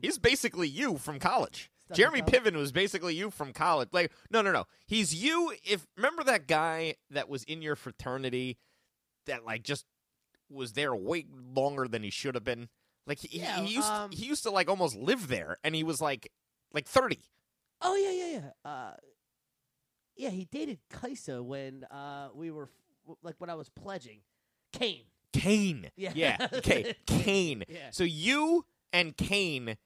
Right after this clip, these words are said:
Speaker 1: is Jeremy Piven's character from
Speaker 2: Gotcha.
Speaker 1: P C U.
Speaker 2: Gotcha. If I
Speaker 1: Yeah.
Speaker 2: just
Speaker 1: And
Speaker 2: stayed. If
Speaker 1: right,
Speaker 2: I
Speaker 1: if you
Speaker 2: just
Speaker 1: just
Speaker 2: decided to
Speaker 1: stayed.
Speaker 2: not
Speaker 1: You just
Speaker 2: move
Speaker 1: didn't
Speaker 2: out.
Speaker 1: leave. You just
Speaker 2: But
Speaker 1: had
Speaker 2: you
Speaker 1: to, they just kept your
Speaker 2: weren't
Speaker 1: same
Speaker 2: you a
Speaker 1: room.
Speaker 2: fifth year last year?
Speaker 1: Yeah, yeah, yeah. And, like, you
Speaker 2: You
Speaker 1: had
Speaker 2: go to class?
Speaker 1: No, no, no.
Speaker 2: <laughs> Like,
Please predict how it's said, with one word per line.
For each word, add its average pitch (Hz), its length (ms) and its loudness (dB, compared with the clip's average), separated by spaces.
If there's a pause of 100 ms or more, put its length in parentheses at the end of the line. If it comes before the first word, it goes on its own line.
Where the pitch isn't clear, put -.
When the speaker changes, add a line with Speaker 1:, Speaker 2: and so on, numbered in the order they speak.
(160)
Speaker 1:
is 139 220 0 (340)
Jeremy 175 320 0
Piven's 143 400 -4
character 131 400 0
from 151 180 -6
Speaker 2:
Gotcha. - 80 -14
Speaker 1:
P 131 140 -2
C 117 160 -4
U. 98 160 -2
Speaker 2:
Gotcha. - 80 -12 (460)
If 156 100 -6
I 233 60 2
Speaker 1:
Yeah. 226 80 0
Speaker 2:
just 160 180 -2
Speaker 1:
And 160 80 6
Speaker 2:
stayed. 180 480 -4
If 160 120 -6
Speaker 1:
right, 202 180 10
Speaker 2:
I - 20 6
Speaker 1:
if 175 100 6
you 214 60 2
Speaker 2:
just 175 60 0
Speaker 1:
just 202 220 4
Speaker 2:
decided 254 180 4
to - 0 - (180)
Speaker 1:
stayed. 104 140 -4
Speaker 2:
not 196 100 -2
Speaker 1:
You 180 60 0
just 185 100 2
Speaker 2:
move 185 60 0
Speaker 1:
didn't 185 180 4
Speaker 2:
out. 151 60 0
Speaker 1:
leave. 147 300 2
You 156 120 -4
just 151 180 2
Speaker 2:
But 131 100 -4
Speaker 1:
had 175 200 8
Speaker 2:
you 160 60 2
Speaker 1:
to, 139 60 -12 (100)
they 160 120 2
just 147 300 -6
kept - 340 -2
your 156 280 0 (160)
Speaker 2:
weren't 311 180 -2
Speaker 1:
same 170 200 0
Speaker 2:
you - 80 2
a - 40 0
Speaker 1:
room. 139 300 -2
Speaker 2:
fifth 247 260 -2
year 240 320 -4
last 208 480 -6
year? 233 380 -8 (200)
Speaker 1:
Yeah, 180 260 4
yeah, 147 180 4
yeah. 98 200 2 (200)
And, 170 120 2
like, 165 200 4
you 190 100 4
Speaker 2:
You 180 60 8
Speaker 1:
had 165 100 10
Speaker 2:
go - 60 6
to 247 80 0
class? 381 720 -4 (160)
Speaker 1:
No, 185 200 4
no, 160 80 4
no. 120 160 -2 (340)
Speaker 2:
<laughs> 285 160 0
Like, 226 180 -8